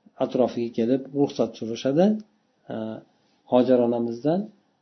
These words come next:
Hojar onamiz ruxsat beradi, lekin shart o'sha suv sizlarniki bo'lmaydi deb. Ya'ni suvga hukmronlik o'sha Ismoil alayhissalomni o'zlarida qolishligini aytadi.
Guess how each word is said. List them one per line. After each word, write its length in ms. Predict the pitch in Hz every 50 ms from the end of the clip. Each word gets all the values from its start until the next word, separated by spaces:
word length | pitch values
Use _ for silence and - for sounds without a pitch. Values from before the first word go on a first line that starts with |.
| _
Hojar 240 | - 135 131 135 127
onamiz 340 | 123 123 123 120 117 117 113
ruxsat 380 | 123 135 135 - - 127 110 107
beradi, 460 | 110 113 127 135 139 147 151 147 170 196 208 202 - _ _
lekin 500 | - 127 131 131 131 127 - - 180 214 233 226 - - _ _ _ _ -
shart 360 | - - 143 151 185 196 - - _ _ _ _
o'sha 260 | 165 139 - 143 127
suv 200 | 123 - 147 165 160
sizlarniki 560 | 165 - - 113 104 101 104 107 107 - 120
bo'lmaydi 420 | 123 147 143 120 104 95 92 95 -
deb. 140 | - 113 - _ _ _ _ _ _ _ -
Ya'ni 160 | 120 117 117
suvga 320 | 113 - 131 127 120 131 147
hukmronlik 600 | 143 - - 131 123 117 113 107 110 131 165 160 139
o'sha 240 | 117 - - 135 160 185 - _ _ _ _ _ _ -
Ismoil 300 | - - 131 120 113 110
alayhissalomni 500 | 107 107 107 - - 110 107 107 123 139
o'zlarida 400 | 135 117 110 107 104 101 104 117
qolishligini 580 | - - 107 104 104 - - 107 98 104 110 135
aytadi. 360 | 127 107 107 - 95 98